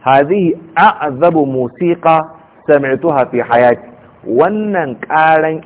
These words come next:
injina da kai shine mafi daɗin sauti da na taɓa jin shi a cikin rayuwata. "Sautu muharrikatin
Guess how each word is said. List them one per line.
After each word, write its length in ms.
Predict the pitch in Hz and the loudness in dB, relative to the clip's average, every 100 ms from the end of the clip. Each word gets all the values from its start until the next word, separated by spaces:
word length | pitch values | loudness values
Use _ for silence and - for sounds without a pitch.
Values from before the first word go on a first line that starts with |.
| - | -6
injina 680 | 165 165 143 175 165 131 104 | -4 -4 -2 0 2 0 0
da 100 | 107 | -4
kai 440 | - 135 131 135 - - - _ _ | 0 0 0 -2 -8 -20 -20 _ _
shine 340 | - 190 185 147 | -6 -2 0 0
mafi 400 | 165 165 135 113 - - _ _ | 0 -2 -6 -6 -14 -20 _ _
daɗin 880 | 127 110 170 180 185 185 202 196 196 196 - - _ - | -10 -2 2 2 2 0 0 2 0 -6 -20 -20 _ -2
sauti 540 | 185 202 190 170 143 | 0 2 -2 -4 -2
da 120 | 123 123 | -2 -2
na 80 | |
taɓa 260 | 143 185 135 | -2 -2 -2
jin 140 | 127 127 | -4 -6
shi 80 | 120 | -6
a 80 | 107 | -6
cikin 240 | - 131 | -2 -2
rayuwata. 440 | 123 101 98 95 - - - - _ _ _ _ _ _ _ _ _ _ _ _ _ - _ _ - | 0 0 -2 -4 -8 -12 -20 -20 _ _ _ _ _ _ _ _ _ _ _ _ _ -20 _ _ 0
"Sautu 320 | 208 254 214 | 2 2 0
muharrikatin 920 | 180 - 170 160 160 202 220 214 143 | 0 0 0 0 -2 -2 -2 -2 -4